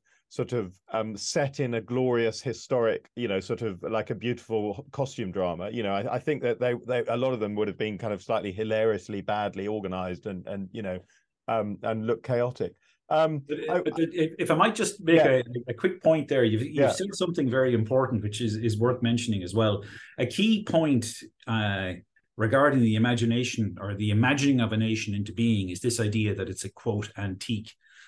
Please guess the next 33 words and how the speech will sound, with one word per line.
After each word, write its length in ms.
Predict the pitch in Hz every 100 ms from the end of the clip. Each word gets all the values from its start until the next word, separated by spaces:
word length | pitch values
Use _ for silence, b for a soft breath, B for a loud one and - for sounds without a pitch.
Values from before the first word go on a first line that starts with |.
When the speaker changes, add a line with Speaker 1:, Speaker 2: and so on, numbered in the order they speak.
| B
Speaker 2:
that 160 | 101 95
Speaker 1:
Right. 280 | 113 117 113
Speaker 2:
it, 100 | 127 _
that 140 | 120 107
it 120 | 104
has 580 | 104 123 135 135 107 -
a, 280 | 113 104 -
a 60 | 98
history, 600 | 123 139 - 95 87 - b b b
uh, 400 | 110 104 104 104
and 280 | 113 107 101
that 180 | 110 101
it's 160 | 107 104
a 40 |
history 400 | 101 143 - 117
that 160 | 95 -
goes 200 | 104 101
back, 380 | 113 107 - 120 120
uh, 440 | 107 98 92 101 107
Speaker 1:
Yeah. 200 | 127 113
Speaker 2:
a 40 | 98 -
very 300 | 110 120 110
long 280 | 107 95 95
way. 320 | 107 104 90 - B B B
And 100 | 151
of 80 | 135
course, 380 | 165 156 - -
that 160 | 143 170
history 340 | 170 165 135
is 100 | 117
often 320 | 117 101 113 104
imagined. 520 | 123 143 110 110 - _ -
Speaker 1:
Yes. 300 | 120 98